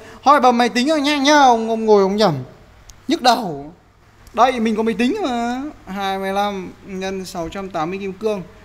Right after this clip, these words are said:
Mười bảy nghìn kim cương các bạn ạ. Như vậy là tổng vệ sinh mình sẽ hết mười bảy nghìn kim cương để hoàn thành cái nhiệm vụ ngày này. Đấy. Kèm theo là bao nhiêu?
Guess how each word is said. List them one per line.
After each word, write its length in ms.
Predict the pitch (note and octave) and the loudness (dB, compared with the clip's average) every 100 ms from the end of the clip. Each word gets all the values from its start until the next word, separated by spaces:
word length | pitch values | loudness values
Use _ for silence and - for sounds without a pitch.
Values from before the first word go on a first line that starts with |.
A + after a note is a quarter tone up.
| - | -8
Mười 140 | F#3+ G3+ | 2 4
bảy 140 | G3+ | 4
nghìn 200 | E3 F#3 | 2 0
kim 160 | A3 G#3 | -2 -4
cương 280 | A#3+ A#3 | -4 -4
các 100 | A3 | -2
bạn 220 | A3+ G3+ E3+ | -2 -2 -4
ạ. 160 | D3+ - - | -6 -10 -16
Như 200 | F#3 G3 | -8 -4
vậy 180 | G#3 E3+ | -4 -4
là 120 | E3 | -6
tổng 260 | E3 E3 C#3+ | -6 -6 -6
vệ 100 | D3 | -6
sinh 260 | - G3+ | -6 -4
mình 120 | F3+ | -6
sẽ 80 | D#3+ | -8
hết 160 | F#3+ A3 | -10 -8
mười 140 | G3+ | -4
bảy 120 | F3+ C#3 | -4 -4
nghìn 120 | D3 | -6
kim 140 | F3 | -8
cương 200 | E3+ F#3+ | -6 -6
để 60 | D3 | -6
hoàn 200 | C#3+ C#3+ | -8 -10
thành 140 | D3 | -10
cái 100 | C#3 | -10
nhiệm 140 | E3 E3 | -10 -12
vụ 80 | D#3+ | -10
ngày 240 | D#3 D3 | -8 -6
này. 180 | C#3+ C#3 B2+ - - - - - _ - _ - _ - | -8 -10 -14 -20 -20 -20 -20 -20 _ -20 _ -20 _ -14
Đấy. 260 | A#2+ C#3 D3 - - - - - - | -10 -10 -10 -16 -20 -20 -20 -20 -10
Kèm 280 | E3 E3 E3 | -6 -4 -4
theo 380 | F#3 F#3+ F#3 F3 | -2 -2 0 0
là 540 | D#3+ D3+ D3+ D3 D3 C#3+ - - - - - - - - - - - - - - | 2 2 0 -2 -6 -12 -20 -20 -20 -20 -20 -20 -20 -20 -20 -20 -20 -20 -20 -14
bao 220 | E3+ D#3 | -4 -4
nhiêu? 240 | E3+ F3 | -2 -6